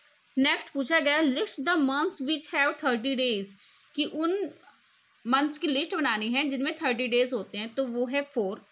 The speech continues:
आप चाहे तो calendar को बार बार देख सकते हैं, आपकी book में भी होगा, ओके? या फिर एक बार ही मैं आपको दिखा देती हूँ four months होते हैं तो कैसे।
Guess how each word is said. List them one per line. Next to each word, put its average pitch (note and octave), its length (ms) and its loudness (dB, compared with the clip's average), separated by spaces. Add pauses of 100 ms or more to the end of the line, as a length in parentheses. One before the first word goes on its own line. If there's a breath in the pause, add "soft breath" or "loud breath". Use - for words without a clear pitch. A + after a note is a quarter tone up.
(320 loud breath)
आप A#3+ 200 0
चाहे B3+ 280 0
तो D4 120 -2
calendar B3 360 0
को B3 100 -6
बार G#3+ 240 0
बार B3 220 0
देख A3 260 -4
सकते A#3+ 280 -4
हैं, B3+ 160 -2
आपकी B3 260 -4
book G#3+ 240 -4
में A#3 100 0
भी A#3+ 100 0
होगा, A3+ 320 0
ओके? D#4 320 -6 (380 loud breath)
या B3+ 60 2
फिर C#4+ 80 -2
एक C#4+ 320 0
बार C4+ 160 4
ही D#4+ 60 2
मैं D4 120 2
आपको B3 240 -2
दिखा C#4+ 340 -2
देती A#3 260 0
हूँ D4+ 140 -4
four A3+ 280 2
months B3+ 320 -2
होते B3 220 -4
हैं C4 80 -6
तो C#4+ 100 -10
कैसे। B3 420 -2